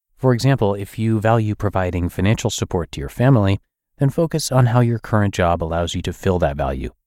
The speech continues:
Put up photos wherever you can of your family and periodically look at those photos and remind yourself how important it is for you to support them. Or perhaps your job provides you with ample time off to pursue other activities that you value.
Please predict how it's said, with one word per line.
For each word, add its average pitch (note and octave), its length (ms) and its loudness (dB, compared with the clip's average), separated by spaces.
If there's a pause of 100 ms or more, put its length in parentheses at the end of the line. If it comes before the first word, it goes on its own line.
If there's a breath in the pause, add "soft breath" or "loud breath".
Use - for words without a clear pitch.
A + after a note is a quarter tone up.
(400)
Put D#3+ 140 0
up D3+ 140 0
photos F2+ 440 -2
wherever G2+ 300 0
you G2+ 160 0
can A2 320 2
of D#2 80 -6
your E2+ 120 -2
family E2 500 0
and G#2 240 0 (140)
periodically C3+ 680 0
look A#2+ 200 0
at A#2+ 120 0
those E2 240 -6
photos D#2+ 460 -4
and A2+ 280 2
remind B2 320 4
yourself F#2 380 -2
how B2 240 2
important G#2 400 0
it D#2+ 80 -4
is D#2 180 -8
for - 160 -6
you F2+ 140 0
to E2+ 80 -4
support - 400 -2
them. - 180 -6 (640)
Or C#3+ 280 2
perhaps C#3 460 -4
your D#3 100 -2
job B2 340 0
provides A2 420 0
you A2 160 2
with G#2+ 320 2
ample G#2+ 300 0
time A2 320 2
off B2+ 320 2
to - 100 -6
pursue C3+ 360 0
other C3+ 220 2
activities E2 520 -4
that D#2+ 140 -2
you D#2+ 100 -2
value. D2 360 -2